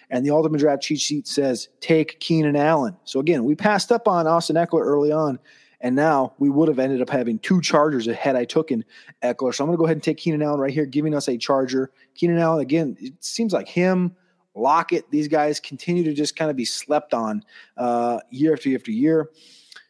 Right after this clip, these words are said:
So, <laughs> I, as I just, I just talked about this, we could have just had Eckler and Keenan Allen. Now wants us to take Mike Williams and Chris Godwin. This is gonna be one of those times I'm gonna make a note. Um, this is an interesting pair right here, right? So,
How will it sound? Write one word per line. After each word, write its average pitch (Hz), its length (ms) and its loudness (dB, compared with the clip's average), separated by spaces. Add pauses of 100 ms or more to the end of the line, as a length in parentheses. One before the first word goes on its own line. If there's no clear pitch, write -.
(140)
So, 190 580 2
<laughs> - 40 -6 (420)
I, 143 220 0
as 156 120 2
I 156 60 2
just, 147 320 -2
I 139 160 -2
just 160 220 -2
talked 151 220 0
about 120 180 -2
this, 110 160 -6
we 120 100 -2
could 156 160 0
have 147 100 0
just 131 180 -4
had 127 200 -2
Eckler 131 440 -2
and 110 200 -8
Keenan 143 300 -4
Allen. 127 180 -2
Now 139 180 0
wants 143 200 -4
us 135 120 -4
to - 60 -16
take - 220 -4
Mike 139 260 0
Williams 135 320 2
and 120 100 -2
Chris 139 220 -4
Godwin. 123 420 -2 (260)
This 175 140 -2
is 208 60 -2
gonna 214 140 4
be 202 80 2
one 190 100 4
of 190 60 2
those 185 100 0
times 170 200 0
I'm 156 60 -2
gonna 160 120 0
make 151 200 0
a 143 40 0
note. 135 400 0 (320)
Um, 123 500 0 (420)
this 139 340 -2
is 190 120 0
an 190 80 2
interesting 175 420 -2
pair 127 220 0
right 107 160 -2
here, - 200 -14 (180)
right? 117 280 -4
So, 151 420 0